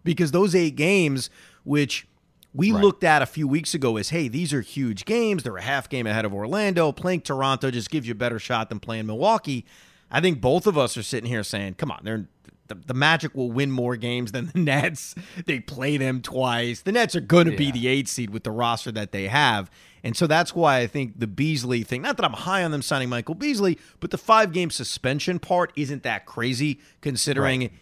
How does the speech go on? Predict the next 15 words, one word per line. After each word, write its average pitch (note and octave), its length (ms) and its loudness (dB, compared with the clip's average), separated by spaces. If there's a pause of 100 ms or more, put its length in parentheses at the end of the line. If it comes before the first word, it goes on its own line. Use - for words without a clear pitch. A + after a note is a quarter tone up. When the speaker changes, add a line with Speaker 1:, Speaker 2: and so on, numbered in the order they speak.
Speaker 1:
he's G3+ 340 0
getting D#3 480 4
at A#2+ 140 -4
least D3 560 -2
seven C#3+ 560 0
games A#2+ 360 -2
with A2 200 -6
this G#2 200 -6
team, C3 380 -2 (300)
the A#2+ 100 -6
three F3+ 440 -4
games D#3 360 0
after B2+ 300 0
the A2 80 -6
suspension, E3+ 720 0